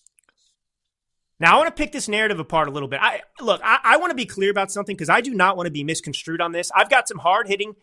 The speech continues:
difficult truths to lay out and talk about here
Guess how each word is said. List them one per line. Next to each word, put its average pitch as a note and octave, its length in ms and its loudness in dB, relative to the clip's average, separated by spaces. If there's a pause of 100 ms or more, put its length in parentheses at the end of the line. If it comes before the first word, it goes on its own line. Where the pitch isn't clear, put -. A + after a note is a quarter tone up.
difficult B3+ 480 2
truths G#3 340 -2
to E3 100 -2
lay E3+ 180 2
out D#3+ 180 4
and F#3+ 80 -18
talk G3+ 240 2
about C3+ 240 -2
here A#2 240 -14